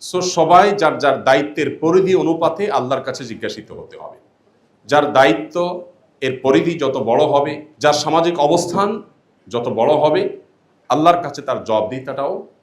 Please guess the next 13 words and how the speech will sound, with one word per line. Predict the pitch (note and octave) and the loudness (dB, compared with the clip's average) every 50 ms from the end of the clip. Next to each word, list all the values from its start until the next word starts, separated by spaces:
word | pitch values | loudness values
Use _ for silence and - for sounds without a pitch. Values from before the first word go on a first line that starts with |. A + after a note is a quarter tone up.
| _ _ _ | _ _ _
তত | F#2 - - - | -14 -14 -14 -14
বড় | D#2 D#2+ E2 F2 | -12 -10 -8 -8
হবে। | - - D2+ - - _ _ _ _ _ _ _ _ _ _ _ _ _ _ _ _ _ _ | -10 -10 -16 -20 -20 _ _ _ _ _ _ _ _ _ _ _ _ _ _ _ _ _ _
আমরা | - C3 C#3+ C#3+ D3 B2+ A#2+ - - - - _ _ _ | -4 -2 0 2 2 2 0 0 -6 -10 -18 _ _ _
আজ | - B2 A#2+ A#2+ - - - - - - - _ _ _ _ _ _ _ _ _ _ _ _ _ _ _ _ _ _ _ - | -2 -2 0 0 -2 -4 -10 -14 -16 -18 -20 _ _ _ _ _ _ _ _ _ _ _ _ _ _ _ _ _ _ _ -8
নির্যাতিত | A#2+ A#2+ A#2+ B2 A#2 - - - - - | -6 -2 0 0 0 0 0 -4 -6 -6
ফিলিস্তিনিদের | - C3 A#2+ A#2+ - - - A2+ A2 A2 G#2+ G2+ - - - - _ - | -6 -6 -8 -8 -8 -8 -8 -8 -6 -4 -4 -4 -4 -6 -12 -16 _ 0
পক্ষে | B2+ C3 - - - - G#2+ E2+ D#2+ - - - _ _ _ _ _ _ _ _ _ _ _ _ - | 2 2 2 0 -4 -6 -6 -6 -6 -10 -14 -20 _ _ _ _ _ _ _ _ _ _ _ _ -8
দু | A2+ A#2 | -8 -4
চার | A#2 A2+ F#2+ | -4 -4 -4
কলম | - - G#2+ G2+ G2 G2+ | -4 -4 -4 -2 -2 -2
লেখা, | F#2+ G2 F#2+ G2 - G#2 F#2+ F2 - - - - _ _ _ _ _ _ _ _ _ _ _ _ _ | -4 -4 -6 -6 -4 -4 -4 -4 -4 -8 -14 -20 _ _ _ _ _ _ _ _ _ _ _ _ _
তাদের | - A#2 A2+ A#2 B2 A#2+ A#2+ - - | -2 0 0 2 0 -2 -2 -6 -10